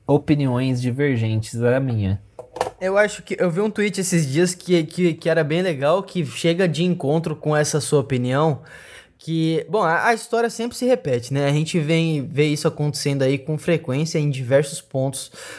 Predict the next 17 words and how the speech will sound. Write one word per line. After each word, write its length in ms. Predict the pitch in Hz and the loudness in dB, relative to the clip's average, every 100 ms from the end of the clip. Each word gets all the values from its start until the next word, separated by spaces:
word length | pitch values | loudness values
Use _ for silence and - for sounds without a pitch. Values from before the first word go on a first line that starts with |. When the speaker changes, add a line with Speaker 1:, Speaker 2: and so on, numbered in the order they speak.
| - | -10
Speaker 2:
da, 300 | 120 131 123 | -2 0 2
da 180 | 120 127 | 2 0
nossa 280 | 131 135 135 | 0 -2 -4
sociedade. 880 | - 143 - 143 120 120 151 143 - - - 151 - | -4 -6 -2 -2 0 4 4 2 -8 -18 -20 -18 -6
E 720 | 170 185 180 175 165 156 156 - | -2 0 2 2 2 -2 -4 -2
eu 120 | 165 | 0
vi 100 | 185 | 0
um 60 | |
tweet 360 | 208 190 202 - | 0 0 -2 0
que 100 | 196 | -2
comparava 800 | 190 196 202 202 175 180 196 202 | 0 -4 0 0 2 2 0 -2
muito, 560 | 170 156 226 240 262 262 - - - | 0 0 0 -2 -6 -8 -18 -20 -8
ah, 340 | 156 170 165 - | -2 0 0 2
alguns 1000 | 170 147 165 208 220 196 175 - - - 165 - | 2 2 -2 0 0 2 0 0 -4 -2 -2 2
serviços 680 | 214 185 139 240 226 160 | 2 2 0 -4 -2 -2
do 160 | 131 165 | 2 2
stream 520 | 156 - 160 226 247 | 2 0 0 0 -2